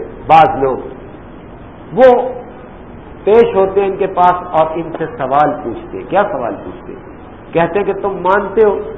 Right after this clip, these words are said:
کہ اللہ نے قرآن میں کہا ہے، "وَمَن لَّمْ يَحْكُم بِمَا أَنزَلَ اللَّهُ فَأُولَٰئِكَ هُمُ الْكَافِرُونَ"؟ انہوں نے کہا، "نعم"، کہا ہے۔ "ظَالِمُونَ"؟ انہوں نے کہا، "نعم"، کہا ہے۔ انہوں نے کہا، "فاسقون"؟ انہوں نے کہا، "ہاں، نعم"، کہا ہے۔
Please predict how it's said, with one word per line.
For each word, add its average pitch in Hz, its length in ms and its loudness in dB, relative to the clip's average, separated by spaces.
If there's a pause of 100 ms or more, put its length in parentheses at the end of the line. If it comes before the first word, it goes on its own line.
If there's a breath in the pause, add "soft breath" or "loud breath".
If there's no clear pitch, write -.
(140)
کہ 185 160 -2
اللہ 190 340 4
نے 190 60 0 (100)
قرآن 170 400 -2
میں 170 120 -4
کہا 165 280 4
ہے، - 360 -8
"وَمَن 180 300 2
لَّمْ 175 180 0
يَحْكُم 170 400 -2
بِمَا 165 600 4
أَنزَلَ 160 480 -2
اللَّهُ 156 340 2
فَأُولَٰئِكَ 151 760 2
هُمُ 139 380 0
الْكَافِرُونَ"؟ 143 680 -4
انہوں - 400 -14
نے 110 60 -6
کہا، 147 180 2
"نعم"، 214 480 4
کہا 190 320 8
ہے۔ - 280 2 (840)
"ظَالِمُونَ"؟ 196 680 6
انہوں 143 160 -6
نے 160 80 -4
کہا، 175 140 6
"نعم"، 208 460 2
کہا 185 260 8
ہے۔ 190 300 4 (440)
انہوں 180 200 -2
نے 190 100 0
کہا، 185 140 0
"فاسقون"؟ 196 480 4
انہوں 185 160 0
نے 147 100 -2
کہا، 156 140 4
"ہاں، 208 340 4
نعم"، 185 360 0
کہا 190 340 8
ہے۔ - 260 2